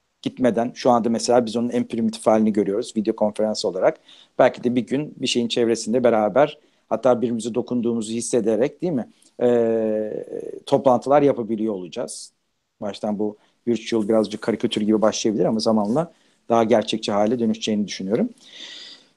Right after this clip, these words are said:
Üçüncüsü, e, sen-, synthetic biology diye, sentetik biyoloji diye bir konu var. E, bu geleceği tamamıyla değiştirecek. Bu programlama diliyle beraber şu anda,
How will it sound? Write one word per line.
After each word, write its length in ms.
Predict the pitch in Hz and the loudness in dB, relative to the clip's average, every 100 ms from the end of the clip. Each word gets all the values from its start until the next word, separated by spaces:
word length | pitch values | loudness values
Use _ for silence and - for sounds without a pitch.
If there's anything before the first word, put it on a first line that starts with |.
| - | 0
Üçüncüsü, 680 | 175 160 208 202 185 - - | 2 4 6 6 4 2 4
e, 560 | 220 214 151 151 156 147 | 6 6 6 6 6 2
sen-, 360 | - - 160 165 _ | -4 -2 -2 -2 _
synthetic 580 | - - 147 190 185 156 | -16 -10 -4 0 0 2
biology 540 | 151 151 156 160 123 110 | 4 6 8 6 2 -6
diye, 160 | 113 | -6
sentetik 500 | 110 135 127 139 135 | -6 -8 -8 -8 -4
biyoloji 360 | 135 139 131 131 | 0 2 0 -4
diye 180 | 131 113 | -6 -6
bir 60 | |
konu 280 | - 120 117 | -8 -6 -4
var. 300 | 110 185 - - | -2 -4 -8 -4
E, 40 | 131 127 127 123 110 | 0 2 2 0 -2
bu 140 | 160 160 | -4 0
geleceği 460 | 156 147 131 160 | 2 0 -2 -6
tamamıyla 520 | 160 131 131 139 123 | -2 -2 0 0 -2
değiştirecek. 800 | 104 104 - 101 92 143 - - _ _ _ 131 | -4 -6 -8 -16 -10 -10 -10 -16 _ _ _ -2
Bu 140 | 131 | 0
programlama 800 | - 147 147 143 147 147 151 143 | 4 4 6 4 4 0 -2 -2
diliyle 420 | 135 143 143 113 | -2 -2 0 2
beraber 420 | 117 107 101 135 | 0 -2 -2 -4
şu 180 | 156 151 | -4 -2
anda, 460 | 131 120 131 175 | -2 0 0 -2